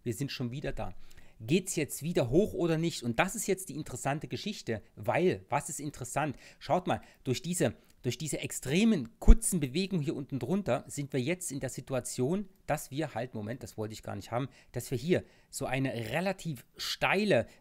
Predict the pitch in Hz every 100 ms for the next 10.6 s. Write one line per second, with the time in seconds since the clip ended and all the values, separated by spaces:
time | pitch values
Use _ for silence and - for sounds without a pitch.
0 | _ 135 135 - - 170 180 156 - -
1 | 120 110 113 117 131 156 151 127 107 104
2 | 110 - 147 165 180 135 120 131 - 101
3 | 104 82 - - - - - - 110 139
4 | 139 151 233 226 202 156 135 - 117 -
5 | 98 92 - - - - - 127 - 220
6 | 220 208 190 185 - 143 143 127 107 117
7 | 196 214 185 175 - - 147 143 147 131
8 | - 117 107 113 110 165 180 196 - -
9 | 160 123 135 - - - 151 160 135 143
10 | - 110 - 170 113